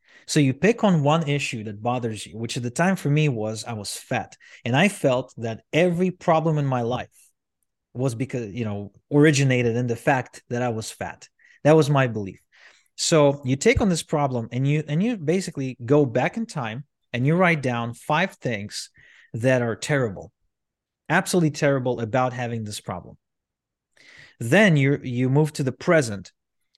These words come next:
and, uh, you write down five things in the present that are absolutely terrible about <laughs> having this problem. And then you write about the future and you write down maybe ten, twenty years into the future,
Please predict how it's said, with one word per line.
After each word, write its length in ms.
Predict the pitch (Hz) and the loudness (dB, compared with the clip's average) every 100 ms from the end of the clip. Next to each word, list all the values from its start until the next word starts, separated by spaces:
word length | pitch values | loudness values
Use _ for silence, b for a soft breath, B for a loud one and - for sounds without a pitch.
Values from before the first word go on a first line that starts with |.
| - | -6
and, 400 | 131 131 127 117 | -2 0 -2 -2
uh, 180 | 120 117 | -2 -2
you 120 | 113 | -2
write 200 | 127 135 | -2 0
down 180 | 135 127 | -2 -4
five 260 | - 135 135 | -4 -4 -2
things 260 | 143 127 | -2 0
in 120 | 135 | 0
the 80 | 131 | -2
present 720 | - - 214 226 127 - - _ _ _ | -6 -4 -2 0 -4 -10 -20 _ _ _
that 160 | 131 127 | -2 0
are 180 | 120 - | -2 0
absolutely 480 | 131 127 139 113 110 | -2 0 -4 -6 -8
terrible 460 | - 135 123 110 | -2 0 0 -2
about 220 | 110 127 | -2 -2
<laughs> 100 | 120 | 0
having 220 | 180 135 127 | -2 -2 -6
this 180 | 120 | -8
problem. 460 | - 110 98 113 156 B B B B | -6 -8 -6 -8 -10 B B B B
And 140 | 135 131 | 0 4
then 420 | 185 220 151 160 _ _ - | 4 4 0 -4 _ _ -4
you 180 | 127 131 | -2 2
write 220 | 147 160 | 2 2
about 340 | 151 143 117 | 2 2 0
the 80 | 110 | -6
future 640 | - 147 208 - 110 135 _ _ _ _ _ _ _ - | -8 -4 -4 -4 -8 -8 _ _ _ _ _ _ _ -2
and 160 | 131 | 2
you 100 | 143 | 2
write 300 | 170 165 156 | 4 2 2
down 360 | 135 127 127 123 | -2 -2 -4 -6
maybe 220 | 120 113 | -6 -8
ten, 300 | - 143 139 | -4 -2 -2
twenty 240 | - 143 | -2 -2
years 140 | 135 123 | -2 -2
into 180 | 120 113 | -6 -8
the 80 | |
future, 520 | 107 226 214 165 151 | -6 -4 -4 -2 -4